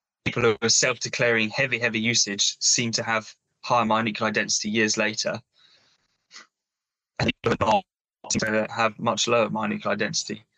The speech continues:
And then you have a blanket ban for anyone who's taken anabolic steroids at any point in their past.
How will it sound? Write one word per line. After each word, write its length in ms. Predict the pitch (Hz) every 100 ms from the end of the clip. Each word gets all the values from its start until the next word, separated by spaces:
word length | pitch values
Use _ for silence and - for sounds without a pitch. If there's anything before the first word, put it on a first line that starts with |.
| - - _ _ 117
And 140 | 120
then 160 | 123 127
you 120 | 135
have 140 | 143
a 60 | 123
blanket 320 | - - -
ban 500 | 131 123 92 80 - _ _ _ _ _ _ _ _ _
for 120 | -
anyone 460 | - 135 127 117 120
who's 520 | 117 113 113 - - - -
taken 300 | 123 117 110
anabolic 360 | 113 110 110
steroids 380 | 107 113 110 110
at 80 | 117
any 180 | 117 110
point 240 | 113 107
in 140 | 110
their 200 | 110 107
past. 640 | 107 113 104 104 117 -